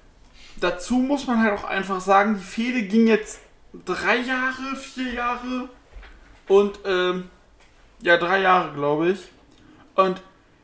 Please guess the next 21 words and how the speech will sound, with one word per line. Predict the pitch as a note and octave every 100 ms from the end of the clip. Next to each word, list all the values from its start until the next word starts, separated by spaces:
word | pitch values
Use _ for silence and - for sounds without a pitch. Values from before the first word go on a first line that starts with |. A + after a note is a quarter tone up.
| _
das | F3 E3 -
war | E3+ F#3+
mir, | A3 B3 B3+ C4+ D4 - _ _ _ _ _ _ _ _ _ -
ich | -
hoffe, | A#3 D4+ E4+ E4
dass | C4+ C4+
es | C4
jetzt | A3+ -
der | G3+ A3+
endgültige | A#3 A3 G3+ G3+ E3+
Abschluss | C#4 - - C4 A#3+ A3
war | G#3+ G#3+ A3 -
mit | G3+ F#3+
Eddie | F#3 G3 G3
Edwards, | F#3+ G#3 G3+ F#3+ -
auch | F3 E3+
mit | F#3
dem | E3+ D#3+ - - _ - _ _ -
richtigen | F3+ F#3 - E3+ E3+
Sieger | G#3+ A3 G3+
so. | F3 F3+ F3 F3+